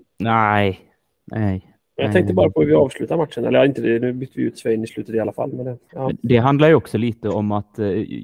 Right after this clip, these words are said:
Speaker 1: alltså, i nuvarande situation när Gigi inte är spe-, är frisk och sådär, så är det ju ganska gjutet att vi spelar med Boateng och Beidou på mitten. Sen vem som har den här lilla ytan framför dem, det är lite öppet däremot, för att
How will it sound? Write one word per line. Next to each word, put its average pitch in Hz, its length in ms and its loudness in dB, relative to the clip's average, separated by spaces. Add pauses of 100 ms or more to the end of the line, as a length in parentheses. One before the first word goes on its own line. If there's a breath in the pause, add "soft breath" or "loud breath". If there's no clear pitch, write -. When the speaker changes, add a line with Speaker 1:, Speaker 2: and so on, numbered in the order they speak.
(880)
Speaker 1:
alltså, 113 200 0
i 123 100 4
nuvarande 123 420 0
situation 117 540 -2
när 107 160 0
Gigi 107 720 0
inte 110 280 0
är 95 40 2
spe-, 101 560 2
är 104 60 2
frisk - 360 -4
och 127 80 0
sådär, 98 280 2
så 117 140 -4
är 117 60 2
det 131 60 2
ju 131 220 2
ganska 110 260 2
gjutet 101 540 -2
att 107 100 0
vi 110 80 -2
spelar 98 300 0
med 95 240 2
Boateng 101 420 2
och 92 180 -4
Beidou 104 360 2
på 135 100 0
mitten. 127 480 2 (400 loud breath)
Sen 110 180 4
vem 117 140 4
som 127 140 2
har 110 120 4
den 107 100 4
här 101 240 4
lilla 107 220 2
ytan 104 360 -2
framför 123 360 0
dem, 95 240 2
det 120 80 2
är 135 140 4
lite 127 360 -4
öppet - 420 -6
däremot, 98 400 -2
för 113 100 -2
att 110 140 -2